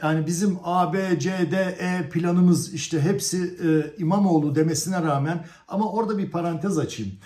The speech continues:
Fatih Altaylı ile programında, e, ya da diyerek yani böyle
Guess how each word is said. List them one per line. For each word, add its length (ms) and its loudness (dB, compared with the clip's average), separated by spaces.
Fatih 400 -2
Altaylı 380 0
ile 240 2
programında, 840 -2
e, 40 2
ya 380 2
da 300 2
diyerek 440 0
yani 280 -2
böyle 380 2